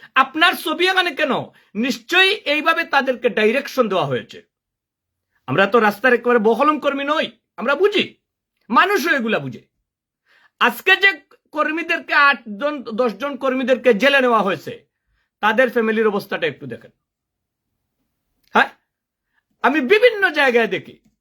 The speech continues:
এখনো তারা বেহায়ার বেহায়ায়, কর্মীরাও হয়েছে বেহায়া।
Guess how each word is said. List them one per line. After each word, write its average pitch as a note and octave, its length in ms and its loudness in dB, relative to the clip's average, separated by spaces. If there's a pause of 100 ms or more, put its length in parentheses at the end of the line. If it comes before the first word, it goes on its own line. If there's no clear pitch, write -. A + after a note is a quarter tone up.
(300)
এখনো F#4+ 400 2
তারা E4+ 400 2
বেহায়ার D4+ 560 2
বেহায়ায়, A3+ 420 0
কর্মীরাও G#4+ 640 2
হয়েছে A3 280 2
বেহায়া। A#2+ 360 -12